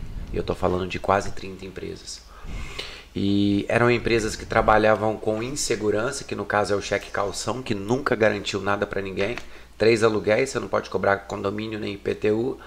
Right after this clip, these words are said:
E depois que a gente foi embora, cara, a gente colocou um tanto de outdoor pra rodar com alguns par-, parceiros, tem crescido muito o volume dos negócios. E o mercado em si, de Palmas, no caso,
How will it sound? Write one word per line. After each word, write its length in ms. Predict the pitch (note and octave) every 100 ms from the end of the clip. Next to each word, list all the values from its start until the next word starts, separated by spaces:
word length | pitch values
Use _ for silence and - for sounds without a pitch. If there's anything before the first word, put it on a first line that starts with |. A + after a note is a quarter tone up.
| - - - - - - - - - - - -
E 320 | G2+ G#2 G2+ G2
depois 260 | G#2 B2+
que 60 | -
a 40 |
gente 180 | C#3 C#3+
foi 160 | - C#3+
embora, 560 | C3 B2+ C#3 E3 E3 - - -
cara, 240 | - F3
a 40 | C3
gente 520 | C3+ D3 D#3 D3+ - - - - - - - -
colocou 400 | - B2+ B2+ C3
um 40 | B2
tanto 260 | C3+ B2+
de 80 | -
outdoor 500 | B2+ C3 G#2 G#2+ B2+
pra 140 | C3 A2
rodar 280 | G#2 G2
com 100 | -
alguns 240 | G2 G2 -
par-, 280 | G2 F2+ - - -
parceiros, 600 | F#2+ - A2 B2 A#2+ -
tem 140 | A2
crescido 440 | G#2 G2+ - A2+
muito 260 | G2+ A2 A2
o 40 |
volume 320 | F2+ G2 G2 G2
dos 180 | F#2
negócios. 680 | G2 F#2 G2 A2+ A2+ - - - - - - - -
E 80 | A#2+
o 40 |
mercado 460 | C3+ C#3 - C3 C3
em 120 | B2
si, 220 | A2+ A#2
de 120 | G2 G2
Palmas, 500 | - A#2 B2+ A2 F#2+
no 100 | F#2+
caso, 500 | G#2 B2+ C3 G2+